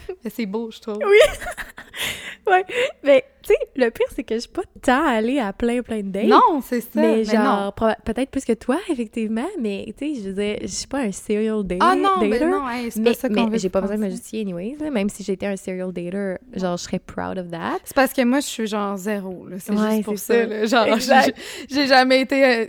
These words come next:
Speaker 1: ben, en tout cas, j'ai rarement été à des dates Tinder ou des affaires de même, là. Fait que moi, je suis vraiment une, une,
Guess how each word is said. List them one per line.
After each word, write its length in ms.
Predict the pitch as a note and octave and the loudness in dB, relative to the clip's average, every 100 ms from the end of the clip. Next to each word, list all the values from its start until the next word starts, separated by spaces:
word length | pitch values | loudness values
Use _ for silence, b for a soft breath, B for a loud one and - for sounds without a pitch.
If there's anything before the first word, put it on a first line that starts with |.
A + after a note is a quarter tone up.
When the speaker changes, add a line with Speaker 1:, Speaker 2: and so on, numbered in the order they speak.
| - | -2
Speaker 1:
ben, 280 | A3 G#3 | 0 2
en 40 | G3+ | 0
tout 100 | - | -4
cas, 160 | G#3+ G3+ F#3+ B3+ A3 G3 G#3+ | -4 -4 -8 -20 -20 -16 -8
j'ai 220 | A3+ A3 | -4 -2
rarement 400 | A3+ A3+ A3 A3+ | 0 0 0 0
été 240 | A3 A3 | -2 -2
à 80 | A3+ | -4
des 160 | G#3 G3+ | -4 -4
dates 240 | G#3 G#3+ - | -4 -6 -6
Tinder 340 | G#3+ G#3 G#3+ A3+ | -2 0 0 -2
ou 60 | |
des 200 | G#3 G#3 | -2 -2
affaires 300 | G#3 G3 G#3 | -4 -4 -6
de 100 | G3+ | -4
même, 300 | G3+ B3+ G#3+ | -2 -2 -2
là. 180 | G#3 G#3+ | -6 -8
Fait 140 | G#3+ | -10
que 40 | F3+ | -10
moi, 100 | A3 | -10
je 60 | A#3 | -10
suis 180 | - G3 | -14 -18
vraiment 300 | F#3+ G#3 G#3+ | -14 -12 -10
une, 400 | A3 G#3 G3+ F#3+ G3+ B B B B B B B B _ | -8 -6 -8 -10 -14 B B B B B B B B _
une, 480 | A3 G#3+ G#3+ G3+ | -2 0 0 -2